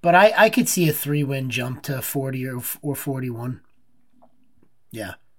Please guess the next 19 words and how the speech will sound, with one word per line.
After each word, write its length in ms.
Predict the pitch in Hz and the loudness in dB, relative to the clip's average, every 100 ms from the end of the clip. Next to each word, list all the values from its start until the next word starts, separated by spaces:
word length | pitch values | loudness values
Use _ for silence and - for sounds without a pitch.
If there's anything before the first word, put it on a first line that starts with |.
| _ _ - | _ _ 0
I 120 | 147 | 6
don't, 120 | 180 | 8
I 80 | 160 | 8
don't 180 | 170 160 | 6 6
wanna, 400 | 160 202 151 117 - | 6 6 4 0 -8
I 200 | 131 127 - | -8 -8 -4
certainly 360 | - 180 156 | -2 0 0
don't 220 | 147 147 | -2 -2
want 220 | 135 139 143 | -4 -4 -2
to, 320 | 151 131 117 | -2 -2 -4
uh, 200 | 104 95 - - - - - - _ _ _ | -8 -12 -16 -20 -20 -20 -20 -20 _ _ _
say 340 | - 127 123 117 | -4 -2 -4 -6
a, 80 | - - - - | -12 -14 -12 -6
a 60 | - | -4
number 240 | 135 123 | -4 -4
that 140 | 120 - | -6 -6
starts 280 | 135 120 | -6 -8
with 80 | 123 | -8
three, 380 | - 113 104 104 | -10 -8 -10 -12